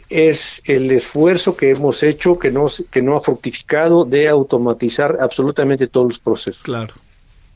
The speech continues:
Speaker 1: El, el, la interacción humana, eh, ante un procedimiento o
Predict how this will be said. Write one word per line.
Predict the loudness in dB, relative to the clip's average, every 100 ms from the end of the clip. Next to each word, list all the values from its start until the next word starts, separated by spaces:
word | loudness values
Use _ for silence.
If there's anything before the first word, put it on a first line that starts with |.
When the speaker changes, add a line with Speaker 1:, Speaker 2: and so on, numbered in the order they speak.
| _ -8
Speaker 1:
El, | 0 2 2
el, | 2 2
la | 2
interacción | 2 2 -2 0 0 2
humana, | 0 0 0 -2 -2 -8 _ _ _ _
eh, | -6 -4 -4 -4
ante | -2 -2 0 2 4 4 2 0 -4 -8 -16 -18 -20 -20 -20 -20 -20 -20 -6
un | 0 2 4 2
procedimiento | 2 0 2 2 2 0 2 2
o | 2